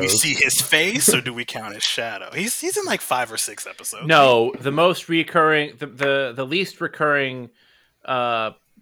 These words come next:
Speaker 3: person that we know of is, uh, Zuko's mom. She's, like, in, what, two episodes?
Speaker 1: But she's not a major
Speaker 2: <laughs>
Speaker 1: character.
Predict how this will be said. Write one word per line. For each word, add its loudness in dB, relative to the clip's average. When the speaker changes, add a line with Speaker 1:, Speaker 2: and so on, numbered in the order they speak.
Speaker 3:
person 0
that -4
we -4
know 2
of -2
is, -8
uh, -6
Zuko's -8
mom. -6
She's, -10
like, -2
in, -8
what, -4
two -4
episodes? -6
Speaker 1:
But 0
she's -2
not 2
a 6
major 0
Speaker 2:
<laughs> 4
Speaker 1:
character. 0